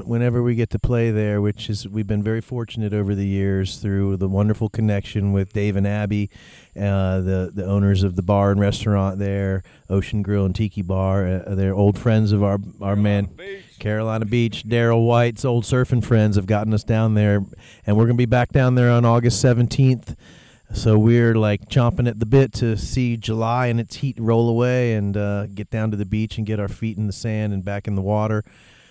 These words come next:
Speaker 1: Uh, hopefully everybody is gonna be able to get down there and join us up on the pier.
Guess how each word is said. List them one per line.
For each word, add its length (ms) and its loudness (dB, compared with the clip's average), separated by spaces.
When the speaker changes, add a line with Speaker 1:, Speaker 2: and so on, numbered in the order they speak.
Speaker 1:
Uh, 360 -6
hopefully 600 -8
everybody 480 -6
is 220 -12
gonna 160 -6
be 140 -6
able 120 -6
to 60 -10
get 160 -10
down 240 -4
there 220 -2
and 340 -6
join 240 -2
us 140 -4
up 180 -4
on 140 -6
the 80 -8
pier. 500 -4